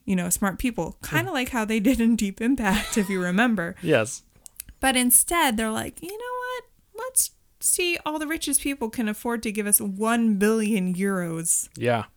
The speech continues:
Speaker 1: Was that what it was?
Speaker 2: It was
Speaker 1: Billion?
Speaker 2: w-, one billion euros, yes.
Speaker 1: And people that are poor or middle class, well, you're fucked.
Speaker 2: Mm-hmm.
Speaker 1: Even higher middle class would be fucked. That's a lot of money.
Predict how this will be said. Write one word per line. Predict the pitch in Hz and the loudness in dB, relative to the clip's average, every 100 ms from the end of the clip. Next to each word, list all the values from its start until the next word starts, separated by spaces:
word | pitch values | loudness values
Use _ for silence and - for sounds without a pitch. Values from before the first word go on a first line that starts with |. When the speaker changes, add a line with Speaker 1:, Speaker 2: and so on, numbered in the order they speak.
| _ | _
Speaker 1:
Was | 190 | -2
that | 143 117 - | -2 -2 -8
what | 240 | -10
it | 233 | -8
was? | 135 135 - | -6 -6 0
Speaker 2:
It | 156 143 | 0 2
was | 131 | 0
Speaker 1:
Billion? | 104 220 117 | 0 -2 -2
Speaker 2:
w-, | - | -6
one | - 113 110 127 139 - - | -10 -4 -2 -2 -6 -6 -4
billion | 113 117 120 123 | -2 -2 -4 -4
euros, | 110 95 110 - | -6 -6 -10 -10
yes. | 92 80 - | -10 -10 -6
Speaker 1:
And | 208 202 202 196 - - - _ | -2 0 0 -2 -4 -10 -20 _
people | 226 214 208 196 190 - _ _ | -4 -2 -4 -4 -6 -10 _ _
that | 196 202 | -4 -2
are | 190 185 185 185 | 0 -2 -4 -8
poor | - - 349 285 285 | -10 -6 -2 -2 -2
or | 254 | -2
middle | 254 262 277 | -2 -2 -4
class, | 277 302 285 277 | -6 -6 -4 -6
well, | - - | -10 -10
you're | 339 302 | -8 -8
fucked. | - - - - - - - | -10 -16 -16 -16 -16 -12 -6
Speaker 2:
Mm-hmm. | 139 - 311 - _ - | -6 -4 -8 -10 _ -10
Speaker 1:
Even | 262 359 185 - _ _ | -4 -2 -4 -6 _ _
higher | - 214 214 | 0 2 2
middle | 180 175 175 | 0 -2 -4
class | 185 180 - | -4 -4 -4
would | 190 | -6
be | 180 | -8
fucked. | - 175 - | -8 -10 -8
That's | 233 - | -2 -2
a | |
lot | 269 185 | -2 -4
of | 175 | -4
money. | 170 175 202 | -4 -2 -2